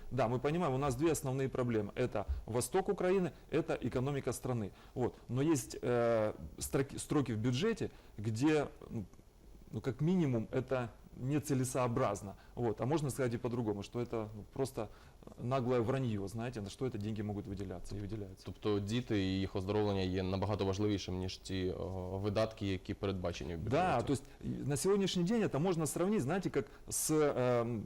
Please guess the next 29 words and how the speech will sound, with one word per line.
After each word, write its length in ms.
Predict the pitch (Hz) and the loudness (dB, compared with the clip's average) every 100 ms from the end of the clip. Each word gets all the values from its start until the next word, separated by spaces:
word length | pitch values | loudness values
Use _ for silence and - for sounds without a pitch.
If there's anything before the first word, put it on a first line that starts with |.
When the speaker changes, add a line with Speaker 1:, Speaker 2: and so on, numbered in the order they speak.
| - | -2
Speaker 1:
грубо 200 | 131 147 | 0 2
говоря, 160 | 139 123 | 4 2
с 100 | 107 | 2
геноцидом, 600 | 135 135 180 151 139 135 - | 0 2 2 2 0 -2 -6
с 80 | 113 | -2
геноцидом. 540 | 156 160 - 113 95 - - - - | 0 0 0 0 -2 -8 -20 -20 -6
Э, 140 | 113 107 | -4 0
потому 320 | 127 143 151 | 0 2 0
что 240 | - 147 123 - | 2 0 -2 -6
мало 220 | 135 156 165 | 0 2 2
того, 200 | 156 160 | 2 2
что 180 | - | 2
у 40 | 147 | 2
нас 180 | 151 131 | 2 2
дети 300 | 147 160 151 | 2 2 2
и 120 | 143 | 0
так, 240 | - 208 208 - | 2 0 -2 -4
восемьдесят 440 | 127 143 143 131 120 | 0 2 0 0 0
процентов 460 | 131 - 135 127 | 0 0 0 0
детей 300 | 117 127 147 | 0 0 0
больных, 420 | 104 135 139 120 98 - - - | 2 2 2 0 -2 -10 -20 -8
вот, 260 | 120 120 - - - | 0 0 0 -6 0
их 220 | 147 - | 0 2
еще 240 | 147 - | 0 2
полностью 540 | 151 170 180 160 - 143 | 2 4 4 2 0 0
урезают 600 | 135 139 131 156 147 135 | 2 2 2 4 2 2
от 80 | 123 - - - | -2 -4 -20 -6
возможности, 720 | 127 135 156 139 143 - 139 - - | 0 2 2 2 -2 0 -2 -2 -10
э, 300 | - 120 123 | -2 2 2